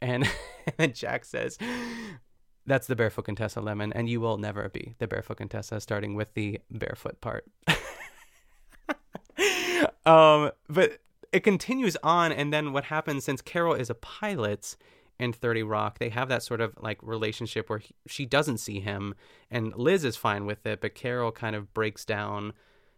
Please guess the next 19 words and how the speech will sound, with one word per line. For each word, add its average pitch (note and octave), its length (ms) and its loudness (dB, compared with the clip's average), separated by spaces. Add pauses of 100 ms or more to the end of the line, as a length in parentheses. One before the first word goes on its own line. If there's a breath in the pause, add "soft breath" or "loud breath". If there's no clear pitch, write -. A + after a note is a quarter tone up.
(140 soft breath)
in B2 120 -4
front B2 220 -2
of A2+ 60 -4
the A2+ 80 0
T A2 260 -4
V G#2+ 380 -2
as A2 240 -2
they're G#2+ 160 -2
watching G#2 720 -4 (640)
an C3+ 100 -4
episode C3 540 2
of A#2 140 -4
Barefoot A#2+ 300 2
Contessa, A#2+ 540 -2
and A#2 100 -2
it's A#2 160 -6
this A2+ 380 0
one. G#2 340 -4
<laughs> - 40 -20